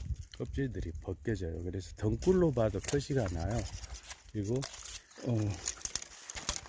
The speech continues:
지금 현재 같은 음지지만 그래도 이 참다래 덩굴은 잎이,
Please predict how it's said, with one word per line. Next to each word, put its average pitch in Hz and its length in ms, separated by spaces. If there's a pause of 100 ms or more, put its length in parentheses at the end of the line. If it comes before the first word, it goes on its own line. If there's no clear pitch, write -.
(360)
지금 110 320
현재 117 420
같은 156 420
음지지만 123 760 (600)
그래도 104 480
이 101 380 (720)
참다래 147 460
덩굴은 107 600 (160)
잎이, 113 540